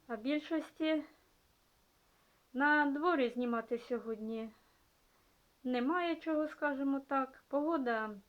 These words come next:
слякотна, не дивлячись на те, що вже кінець грудня. Сьогодні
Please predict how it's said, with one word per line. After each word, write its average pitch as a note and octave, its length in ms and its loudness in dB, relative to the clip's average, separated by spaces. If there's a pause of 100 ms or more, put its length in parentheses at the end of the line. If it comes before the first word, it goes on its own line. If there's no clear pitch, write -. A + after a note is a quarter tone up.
(1120)
слякотна, C#4+ 840 0 (760)
не A#3+ 80 -2
дивлячись C4+ 580 -2
на C4+ 140 2
те, C#4+ 240 2
що B3+ 240 -4
вже A#3 240 -2
кінець G3+ 400 -6
грудня. C4+ 640 -2 (100)
Сьогодні C4+ 540 0